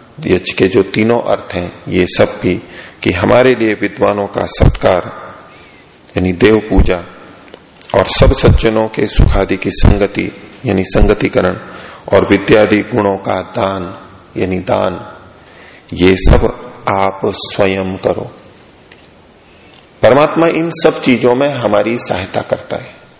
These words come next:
ये सारे कार्य हमें स्थूल रूप से अपने द्वारा किए जाते हुए दिखाई देते हैं, अन्य मनुष्यों के द्वारा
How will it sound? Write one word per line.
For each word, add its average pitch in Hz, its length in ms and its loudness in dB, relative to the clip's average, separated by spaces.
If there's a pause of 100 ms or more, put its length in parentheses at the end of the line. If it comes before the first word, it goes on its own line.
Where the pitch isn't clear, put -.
(1500)
ये 104 160 2
सारे 135 420 4
कार्य 120 460 0
हमें 113 360 -2
स्थूल - 400 -2
रूप 110 220 2 (120)
से 117 200 4 (340)
अपने 123 300 0
द्वारा 104 420 0
किए 104 320 0
जाते 95 480 0
हुए 101 260 0
दिखाई 101 420 -4
देते - 300 -6
हैं, 95 160 -14 (1300)
अन्य 131 280 4
मनुष्यों 117 480 0
के 117 220 0
द्वारा 107 380 0